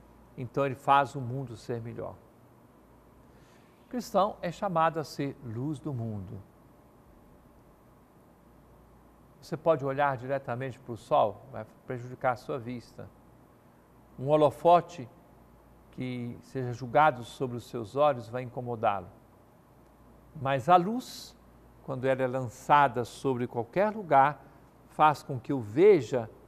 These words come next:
aquele ambiente com a ajuda da luz.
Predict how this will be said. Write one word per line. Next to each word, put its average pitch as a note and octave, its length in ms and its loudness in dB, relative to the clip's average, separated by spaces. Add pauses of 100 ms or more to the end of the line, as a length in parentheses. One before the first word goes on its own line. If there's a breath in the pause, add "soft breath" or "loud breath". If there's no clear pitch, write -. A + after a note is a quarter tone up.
(220)
aquele B2 460 -6
ambiente C#3+ 880 -4 (1000)
com F#3+ 180 0
a G#3 60 8
ajuda D3 440 0
da C#3+ 140 6
luz. A2+ 520 -8